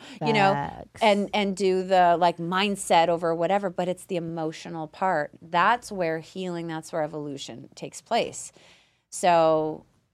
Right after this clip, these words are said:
Speaker 1: you know, when you're playing a video game and you're numbed out, getting a dopamine hit in your brain, like,
Speaker 2: Nice.
Speaker 1: "Ah,"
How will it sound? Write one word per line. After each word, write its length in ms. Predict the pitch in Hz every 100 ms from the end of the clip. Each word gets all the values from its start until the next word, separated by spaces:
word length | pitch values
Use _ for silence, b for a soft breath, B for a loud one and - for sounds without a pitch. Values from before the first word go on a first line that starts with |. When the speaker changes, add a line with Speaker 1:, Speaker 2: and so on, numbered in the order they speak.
| _ -
Speaker 1:
you 140 | 190
know, 100 | 165
when 120 | 165
you're 80 | 165
playing 180 | 190 165
a 40 | 156
video 260 | 175 185
game 180 | 175 160
and 60 | 156
you're 100 | 156
numbed 300 | 160 160 165
out, 160 | 160
getting 220 | 165 151
a 40 | 147
dopamine 460 | 160 170 180 151
hit 180 | 156 156
in 60 | 165
your 100 | 151
brain, 320 | 170 170 160
like, 180 | 156 -
Speaker 2:
Nice. 120 | 605 605
Speaker 1:
"Ah," 480 | 571 554 554 539